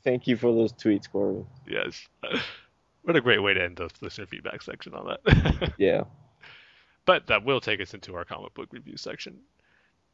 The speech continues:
Speaker 2: And we have to make up for last week's, or our last episode, where we didn't review any of them <laughs> because of my supposedly broken leg, where I supposedly tripped on my phone,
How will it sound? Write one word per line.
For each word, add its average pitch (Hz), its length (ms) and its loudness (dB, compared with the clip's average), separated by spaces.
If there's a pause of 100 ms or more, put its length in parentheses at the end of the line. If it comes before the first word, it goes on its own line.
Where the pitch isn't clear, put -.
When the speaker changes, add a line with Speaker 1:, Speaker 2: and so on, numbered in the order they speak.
(300)
Speaker 2:
And 156 480 0
we 147 180 0
have 135 80 4
to 139 80 -4
make 120 160 0
up 117 120 0
for 110 140 -4
last 101 320 -2
week's, - 260 -12 (200)
or 113 140 0
our 101 100 4
last 98 300 0
episode, 104 440 -6
where 110 300 -4 (260)
we 135 120 2
didn't 127 160 2
review 113 260 0
any 104 160 0
of 101 80 0
them 135 120 10 (960)
<laughs> - 600 -16
because 117 240 0
of 101 100 -6
my 92 380 -4 (580)
supposedly 131 720 2
broken 113 340 -4
leg, 101 200 0
where 95 200 -2
I 90 140 -2
supposedly 110 600 -2
tripped 110 240 -6
on 104 100 -2
my 90 100 -2
phone, 95 340 -2